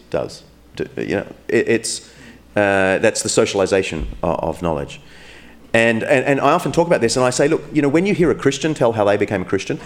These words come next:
you'll often hear them being really honest about how it was a little bit of logos, a little bit of pathos, a little bit of ethos." Logos, they heard some good arguments that, that were sa-, that were satisfying intellectually.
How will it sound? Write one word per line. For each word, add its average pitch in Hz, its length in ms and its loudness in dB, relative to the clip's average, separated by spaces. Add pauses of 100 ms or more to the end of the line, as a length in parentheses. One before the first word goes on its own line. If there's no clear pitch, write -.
(100)
you'll 139 120 4
often 185 200 -2
hear 139 160 0
them 120 100 0
being 101 180 0
really 131 300 0
honest 139 480 -4 (540)
about 107 320 2
how 98 340 0
it 104 100 0
was 98 120 -6
a 101 40 0
little 113 160 2
bit 101 120 2
of 90 80 -4
logos, 92 320 2
a 104 40 -2
little 98 80 0
bit 87 120 0
of 82 100 -6
pathos, 85 340 -4
a 95 40 -4
little 87 80 -4
bit 80 100 -2
of 76 80 -6
ethos." - 400 -6 (720)
Logos, 135 320 2
they 90 100 0
heard 95 180 0
some - 140 -8
good 87 160 0
arguments 123 560 -2
that, - 240 -2
that - 100 -2
were 87 120 -4
sa-, - 260 -2
that 85 160 -2
were 90 80 -10
satisfying 110 480 -2
intellectually. 101 560 -2